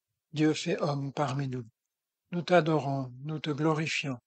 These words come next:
et nous sommes tellement heureux que tu prends soin de nous. Tu as tant de patience avec nous, et tu veux bien encore nous conduire, aujourd'hui aussi. Et je te loue, Seigneur, de ce que ce soit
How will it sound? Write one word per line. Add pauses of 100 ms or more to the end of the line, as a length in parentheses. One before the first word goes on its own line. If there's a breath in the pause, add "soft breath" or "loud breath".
(560)
et
nous
sommes
tellement
heureux
que
tu
prends
soin
de
nous. (560 soft breath)
Tu
as (280)
tant
de
patience
avec
nous, (420 loud breath)
et
tu
veux
bien
encore
nous
conduire,
aujourd'hui
aussi. (800)
Et
je
te
loue,
Seigneur,
de
ce
que
ce
soit